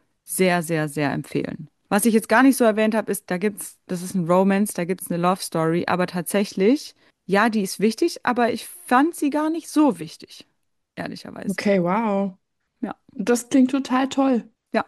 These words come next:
Speaker 1: und ich freu mich sehr auf Band zwei.
Speaker 2: Das klingt nach, man hat zu viele Romance-Bücher gelesen und braucht jetzt mal Abwechslung.
Speaker 1: Ja, und dann ist es unfassbar gut.
Speaker 2: Ich hab's auch sofort auf meine Liste gepackt, ehrlich gesagt.
Speaker 1: Ja.
Speaker 2: Und denke, dass nach diesem Argument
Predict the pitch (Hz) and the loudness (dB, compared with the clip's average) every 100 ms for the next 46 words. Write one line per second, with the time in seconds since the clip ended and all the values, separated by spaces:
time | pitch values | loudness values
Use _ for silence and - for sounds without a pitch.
0 | - 208 196 - 214 190 165 - 175 202 | 0 0 0 2 2 2 -2 -2 4 6
1 | 160 - 165 196 156 - 147 143 160 _ | 6 2 -2 -4 -4 -4 -4 -4 -6 _
2 | _ _ - 202 - - 247 254 240 220 | _ _ 0 0 0 2 4 4 4 2
3 | 220 214 214 - - - _ _ _ - | 2 0 -2 -6 -14 -18 _ _ _ -2
4 | 220 208 226 226 - 226 240 220 202 202 | 2 4 2 0 -2 0 0 0 0 2
5 | 220 226 - 220 226 214 202 196 220 220 | 2 2 0 -4 -4 -4 -4 0 2 2
6 | 202 190 - 196 190 202 - 190 185 - | 0 -2 -2 -4 -4 -8 -4 -2 -2 -2
7 | 190 - 180 - 170 160 _ _ _ - | -6 -4 -6 -6 -6 -8 _ _ _ 0
8 | 226 277 - _ - 214 208 233 247 - | 4 4 2 _ 2 2 4 4 4 2
9 | 214 - _ - 233 208 175 160 165 147 | 0 0 _ 2 4 4 0 -4 -6 -8
10 | 151 - 190 214 190 208 196 202 202 214 | -10 -2 0 2 0 -4 -2 -2 0 0
11 | 233 220 208 220 160 160 175 170 - 175 | 2 2 0 -2 -6 -6 -6 -8 -10 -8
12 | 170 165 175 170 214 208 _ _ _ - | -8 -8 -8 -6 -6 -8 _ _ _ -20
13 | - - - - 196 - - 208 226 220 | -18 -18 -2 2 2 0 2 4 6 4
14 | 196 214 208 185 196 190 190 190 180 190 | 2 2 0 -2 0 0 0 -4 -4 -2
15 | 175 170 185 220 202 | -4 -2 0 2 0